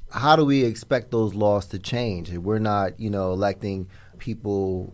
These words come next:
who are progressive in their thoughts to say, "Well, hold on, we need boundaries on companies like Facebook and, and, and others who use our data, our private data,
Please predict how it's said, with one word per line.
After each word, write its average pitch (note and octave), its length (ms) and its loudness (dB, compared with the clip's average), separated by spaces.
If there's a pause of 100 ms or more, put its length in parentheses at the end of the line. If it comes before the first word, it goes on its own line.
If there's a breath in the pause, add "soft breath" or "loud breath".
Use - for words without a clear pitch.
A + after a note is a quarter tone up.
(120)
who A2 160 0
are F#2 160 4
progressive F#2+ 640 -2
in F#2 60 -2
their F2 180 -2
thoughts G#2 420 0
to F2+ 120 -8
say, F#2 260 -4
"Well, F2+ 180 -4
hold G#2 300 0
on, G2 160 0
we A2+ 140 -2
need G#2 260 -2
boundaries G2+ 680 -2
on F#2 540 -4 (320 loud breath)
companies F#2+ 560 -6
like F2+ 320 -2 (140)
Facebook F#2+ 720 -2
and, E2+ 380 -4
and, F#2 280 -6
and F#2 200 -6
others G2+ 480 0 (320 loud breath)
who A2+ 420 0
use A2 340 0
our F#2+ 200 2
data, G2+ 580 0
our F2+ 140 -4
private G#2 520 0
data, F2+ 440 -2